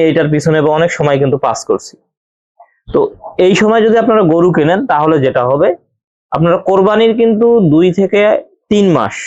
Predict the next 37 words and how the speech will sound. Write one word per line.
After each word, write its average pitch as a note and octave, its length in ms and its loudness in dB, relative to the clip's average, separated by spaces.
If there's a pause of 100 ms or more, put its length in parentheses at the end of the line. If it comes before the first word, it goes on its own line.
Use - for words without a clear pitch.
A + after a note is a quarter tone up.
(840)
তিন G3+ 180 2
মাস G3+ 200 0
ধরে D#3 240 0
নেন, G2+ 180 -2 (360)
তিন F3+ 180 2
মাস G3 180 0
ধরে F3+ 200 2
নিলে A3+ 200 2
একবারে G#3 240 0
নিশ্চিত F#3 360 -2
থাকতে - 240 -4
পারবেন। F2+ 280 0 (580)
কোরবানির G3 460 2
পরে G3 200 2 (120)
তিন F#3+ 220 2
মাসে F#3+ 320 0
গরুর D#3+ 300 2
দাম F#3+ 180 0 (440)
অতি E3+ 220 0
নগণ্য D3 460 0
থাকবে, - 380 -8 (520)
মানে D#3+ 180 0
গরু E3+ 260 2
গায়ে E3+ 320 2
গায়ে D#3+ 260 2
যাবে, A2+ 260 0
সেখান C#3+ 260 -2
থেকে D#3+ 180 2
কিন্তু F3 180 0
আপনার F#3+ 200 0 (100)
লাভ C3 220 0
হবে G#2 220 0
না। F#2+ 120 -6 (440)
যে C#3 200 2
গরু F3+ 240 4
থেকে F#3 180 0
লাভ E3+ 160 0